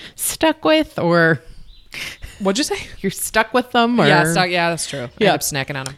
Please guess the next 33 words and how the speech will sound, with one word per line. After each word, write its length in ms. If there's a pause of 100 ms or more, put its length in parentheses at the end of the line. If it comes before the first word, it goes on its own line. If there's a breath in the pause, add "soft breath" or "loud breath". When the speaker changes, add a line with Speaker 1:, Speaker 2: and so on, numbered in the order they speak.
(260)
Speaker 1:
Um, 480 (180)
being 200
hit 220
with 160
splashes 560
of 140
color 400
in 120
the 80
produce 420
aisle 200
right 160
when 100
you 80
walk 180
in 80
the 60
store 320
also 420
will 160
put 160
you 140
in 80
a 40
good 220
mood 300
and 240
will 80
make 240
you 80
wanna 180
buy 200
more. 340